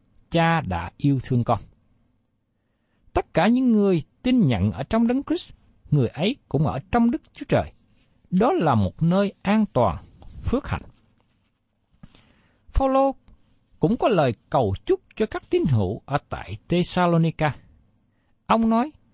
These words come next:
"Nguyện xin ân điển và sự bình an ban cho anh em." Đây là lời chúc theo cách thức chào thăm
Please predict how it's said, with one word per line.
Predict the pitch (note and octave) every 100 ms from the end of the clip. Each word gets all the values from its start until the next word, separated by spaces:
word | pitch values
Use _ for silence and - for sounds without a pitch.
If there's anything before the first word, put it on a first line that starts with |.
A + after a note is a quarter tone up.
| _ _ _ _ _ -
"Nguyện | F3 F3+
xin | E3 D4 C4
ân | C4 F3+
điển | B2+ D3 B3 D3
và | A#2
sự | - C#3+
bình | D#3 G2+
an | C#3+ G3+ G#3+ - -
ban | G#2+ D3+ G3+
cho | G3+ F#3+
anh | G3
em." | G3 G3+ - _ _ _ _ _ _ _ _ _ _
Đây | F#3+ A#3
là | F3+ C3
lời | B2+ B2+ A#2 E2 - _ _ _ _ _ _ _ _ _ _ -
chúc | D#4+ _ - - -
theo | - A#3
cách | - D#4+ - -
thức | - _ _ -
chào | D3+ C#3 B2
thăm | - A#3+